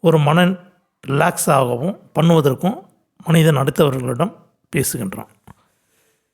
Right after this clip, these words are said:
புதிதான விஷயங்கள் யோசிக்காமல் இருப்பதற்கு அதிகப்படியான பேச்சு உபயோகமற்றதாக தான் இருக்கு. நீங்க புதுசா யோசிக்கணும்னா,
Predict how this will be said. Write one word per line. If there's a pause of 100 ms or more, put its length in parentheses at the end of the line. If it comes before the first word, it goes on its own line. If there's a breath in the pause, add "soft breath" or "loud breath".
(680)
புதிதான
விஷயங்கள்
யோசிக்காமல்
இருப்பதற்கு (220)
அதிகப்படியான
பேச்சு (440)
உபயோகமற்றதாக
தான்
இருக்கு. (1700)
நீங்க
புதுசா
யோசிக்கணும்னா,